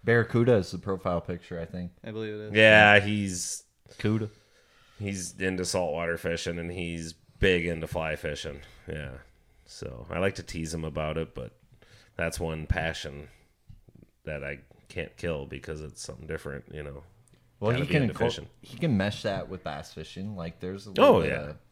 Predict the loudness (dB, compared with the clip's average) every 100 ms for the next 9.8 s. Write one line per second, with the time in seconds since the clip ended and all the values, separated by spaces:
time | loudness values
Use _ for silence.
0 | -8 -4 -4 -6 -10 -14 -12 -10 -8 -8
1 | -8 -10 -12 -14 -12 -14 -14 -18 -16 -16
2 | -14 -14 -14 -16 -18 -14 -14 -14 _ -2
3 | -2 -2 -12 -20 -20 -20 _ -12 -8 -8
4 | -10 _ _ -14 -14 -16 -20 -20 _ _
5 | _ _ _ _ _ -20 -20 -18 -14 -12
6 | -12 -16 -20 -20 _ 4 4 4 -4 _
7 | _ _ _ _ _ _ _ _ _ _
8 | _ _ _ _ _ _ _ _ _ _
9 | _ _ -10 -8 -6 -4 -4 -6